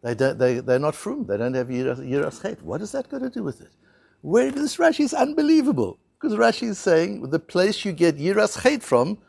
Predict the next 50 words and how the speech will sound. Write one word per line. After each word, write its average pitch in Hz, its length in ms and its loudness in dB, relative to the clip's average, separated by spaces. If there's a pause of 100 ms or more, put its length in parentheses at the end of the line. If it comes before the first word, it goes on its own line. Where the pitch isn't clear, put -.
(160)
is 202 140 -8
the - 80 -4
marketplace. 247 840 0 (540)
You 175 80 -8
don't 262 160 -4
get 240 160 -2
yiras 170 400 4
chet 151 180 2
less 127 220 2
sitting 143 240 -2
in 123 140 2
yeshiva. 120 400 -2 (560)
You 120 100 -6
get 113 200 -2
yiras 127 380 2
shamayim 165 540 0
sitting 104 300 -4
in 95 120 -4
yeshiva. 85 380 -8 (380)
There's 165 160 0
a 175 40 0
difference 220 400 -4
between 220 380 -6
yiras 120 380 0
chet 117 240 -4
and 143 120 -6
yiras 104 220 -4
shamayim. 220 480 -6 (500)
Yiras 339 160 -4
shamayim 254 480 0
is 185 140 -2
you've 180 140 -6
got 185 160 0
awe 185 280 4
of, 156 120 0
of 143 220 0
the 147 80 0
Ribbono 127 400 2
Shel 85 180 -10
Olam. 76 220 -14 (340)
Yiras 240 420 0
chet 247 200 0
is 196 220 -2
you're 190 160 2
afraid 190 520 2
of 190 180 0
putting 185 320 -2
a 170 60 -2
foot - 300 -6
wrong. 110 320 -6